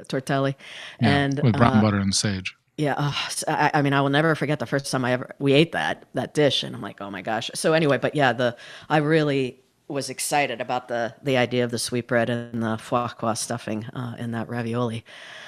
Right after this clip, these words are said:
Speaker 1: Um, but it's so fun to, to have new menu items on and to be doing new things.
Speaker 2: We're gonna have to do an American comfort food show, Cindy.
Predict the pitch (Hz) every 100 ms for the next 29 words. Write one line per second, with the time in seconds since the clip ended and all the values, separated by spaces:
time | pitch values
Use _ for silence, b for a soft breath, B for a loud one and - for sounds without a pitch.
0 | B B 131 120 117 _ - - - -
1 | 143 - 139 - 131 131 127 131 123 -
2 | _ _ - 131 127 123 127 135 127 120
3 | 120 120 123 123 127 117 117 _ - -
4 | 135 139 135 135 143 - 160 160 - -
5 | _ _ _ _ _ - 160 185 107 107
6 | 110 110 104 92 101 113 - 98 - 117
7 | 110 90 98 90 - 95 - 98 90